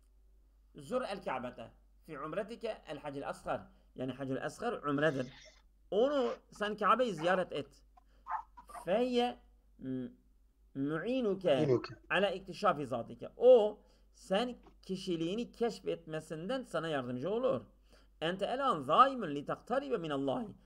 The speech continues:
Speaker 1: Sen şimdi Allah'a yaklaşmak için gidiyorsun. La li tezurel beyte. Sen beyti ziyaret etmek için değil. Ente el an zaimun li taral malike. Sen şimdi maliki,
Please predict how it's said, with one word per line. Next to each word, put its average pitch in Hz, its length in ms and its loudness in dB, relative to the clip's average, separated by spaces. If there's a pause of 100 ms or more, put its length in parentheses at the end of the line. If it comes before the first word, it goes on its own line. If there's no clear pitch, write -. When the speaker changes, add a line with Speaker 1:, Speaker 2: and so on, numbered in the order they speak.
(160)
Speaker 1:
Sen 160 260 -6
şimdi 220 340 -4
Allah'a 156 380 -2
yaklaşmak 139 680 -4
için 190 360 -4
gidiyorsun. 151 680 -2 (340)
La 131 300 -2
li 247 200 -6
tezurel 147 420 -4
beyte. 120 340 -10 (380)
Sen 208 320 -4 (540)
beyti 139 420 -4
ziyaret 151 300 -4
etmek 143 380 -14
için 131 300 -12
değil. 165 360 -2 (420)
Ente 240 240 2
el 285 180 2
an 247 100 0
zaimun 240 400 -4
li 196 120 -10
taral 208 280 -2
malike. 147 760 -4 (300)
Sen 139 260 -8
şimdi 156 540 -6 (260)
maliki, 147 1000 0